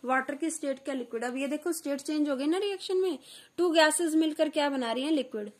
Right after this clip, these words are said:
हाइड्रोजन गैस ऑक्सीजन गैस के मिलने से क्या बनता है? वाटर। नेक्स्ट है एक्सोथर्मिक रिएक्शन और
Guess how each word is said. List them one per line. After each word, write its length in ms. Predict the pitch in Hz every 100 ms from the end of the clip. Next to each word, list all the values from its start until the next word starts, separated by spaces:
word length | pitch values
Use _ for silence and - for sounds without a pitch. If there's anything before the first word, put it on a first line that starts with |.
| _ - -
हाइड्रोजन 520 | 240 254 254 262 330
गैस 240 | 320 311 320
ऑक्सीजन 420 | 277 285 277 294
गैस 280 | 262 269 -
के 160 | 302
मिलने 300 | 302 262 262
से 140 | 269 277
क्या 160 | 269 254
बनता 300 | 254 254 254
है? 240 | 311 453 370
वाटर। 440 | 220 202 - 185 - _ - _ -
नेक्स्ट 280 | 302 - 415
है 60 | - 254
एक्सोथर्मिक 680 | 262 - 440 427 392 415 415
रिएक्शन 380 | 392 370 -
और 100 | 403